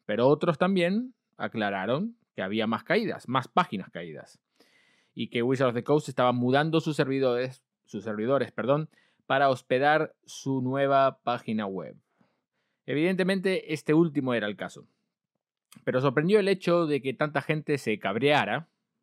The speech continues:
sobre todo de una manera tan efusiva, o peor aún, que entraran en una especie de crisis existencial.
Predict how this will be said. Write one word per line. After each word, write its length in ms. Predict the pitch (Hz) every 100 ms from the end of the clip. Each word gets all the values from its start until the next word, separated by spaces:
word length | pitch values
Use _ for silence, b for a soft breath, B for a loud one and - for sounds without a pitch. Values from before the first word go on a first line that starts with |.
| _ _ _ _ _ _
sobre 240 | - 101 95
todo 180 | 123 113
de 80 |
una 140 | 104 110
manera 200 | 117 110
tan 120 | 120
efusiva, 600 | 113 107 - 151 123 143 b b b
o 160 | - 135
peor 300 | 160 196 202
aún, 500 | 180 175 165 156 180 _ _ -
que 80 | 143
entraran 440 | 139 175 190 175
en 60 | 151
una 140 | 165
especie 360 | 147 - 160 156
de 140 | 131
crisis 380 | 165 170 170 143
existencial. 680 | 127 135 139 131 233 -